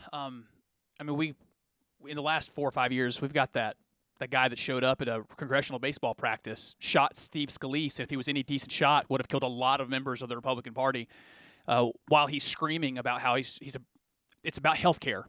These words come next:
This is for healthcare. And it could, I, I think he was a mentally unstable person who's probably not really on the left. He's just mentally unstable, who heard someone on the news say, "These people are killing people by not giving socialized medicine. They're murderers." And so he went to murder the murderers. And so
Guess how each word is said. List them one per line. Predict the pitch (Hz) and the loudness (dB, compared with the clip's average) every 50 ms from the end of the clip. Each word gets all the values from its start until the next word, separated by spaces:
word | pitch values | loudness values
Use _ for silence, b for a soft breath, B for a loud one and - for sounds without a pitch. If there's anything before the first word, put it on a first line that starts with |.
| _ _ | _ _
This | 147 147 - | -4 0 0
is | 165 - | 0 0
for | - 147 | 0 0
healthcare. | 135 151 143 - - - 117 107 110 | 0 0 0 0 -4 -10 -12 -12 -12
And | 120 | -14
it | - | -14
could, | - 147 - - _ - | -16 -16 -16 -18 _ -6
I, | 123 135 147 - - | -4 -4 -4 -2 -2
I | 143 165 | -2 0
think | 190 170 147 143 135 | 0 -2 -4 -4 -6
he | 139 143 | -6 -6
was | 139 131 | -6 -4
a | |
mentally | 123 139 160 151 - 139 120 | -2 -2 -2 -2 -4 -8 -8
unstable | 117 - - 180 190 185 139 117 | -8 -4 0 0 2 2 2 0
person | - - 117 110 - - - | 0 -2 -4 -4 -4 -6 -6
who's | 143 - | -8 -8
probably | - - 233 269 247 | 0 0 2 2 2
not | 180 143 - 131 | -2 -4 -4 -4
really | 156 175 160 143 139 | -4 -2 -2 2 2
on | 147 131 | 2 2
the | 110 113 | 0 0
left. | 139 202 165 98 110 - | 2 2 2 2 -2 -8
He's | 143 - | -10 -10
just | 160 147 - 123 | -10 -10 -8 -6
mentally | 143 160 151 143 131 131 123 | -6 -6 -6 -6 -10 -10 -10
unstable, | 113 110 - - 175 165 135 113 107 110 117 b b b b b b b - | -10 -12 -8 -4 -2 -2 -2 -2 -4 -4 -4 b b b b b b b -4
who | 151 139 | -4 0
heard | - 147 143 139 - | 2 4 4 4 4
someone | - 156 139 139 | 4 2 2 2
on | 135 127 | 0 0
the | 127 | 0
news | 135 170 214 233 - | 2 2 2 2 0
say, | - - 120 107 107 110 110 - _ _ _ _ | 0 -2 -4 -4 -4 -6 -8 -12 _ _ _ _
"These | - 131 165 226 262 262 - | -8 -2 2 2 2 2 0
people | - 196 175 156 123 | -2 -2 -2 -2 -4
are | 107 | -6
killing | - - - - 233 170 139 123 120 | -6 -2 2 2 2 2 0 -4 -6
people | - 139 127 - - - - _ _ _ _ | -10 -12 -12 -12 -12 -14 -14 _ _ _ _
by | - 139 | -4 -2
not | 147 156 180 165 - 156 | -2 -2 -6 -8 -8 -4
giving | 147 165 151 151 143 143 135 131 b b b b b b b - | -4 -4 -4 -4 -6 -8 -10 -12 b b b b b b b -8
socialized | - - 202 170 - 151 131 - | 0 2 2 2 2 -4 -6 -4
medicine. | 156 214 208 - - 156 131 | -4 -4 -4 -4 -4 -6 -8
They're | 214 240 - | -8 -10 -10
murderers." | 240 139 175 208 247 226 165 143 117 98 - - - - - - | -10 -6 4 6 6 6 6 4 0 -2 -4 -6 -6 -8 -12 -10
And | - | -8
so | - 156 | -6 -6
he | 143 156 | -4 -4
went | 156 - - | -6 -6 -8
to | - 135 | -10 -10
murder | 135 139 160 165 160 165 160 | -4 0 0 0 2 2 2
the | 139 147 | 2 0
murderers. | 135 139 160 151 127 110 104 104 - - - b b b b b b b b b b b b b b _ | 0 2 0 0 0 -2 -6 -10 -12 -14 -16 b b b b b b b b b b b b b b _
And | 196 165 | -10 -10
so | - | -10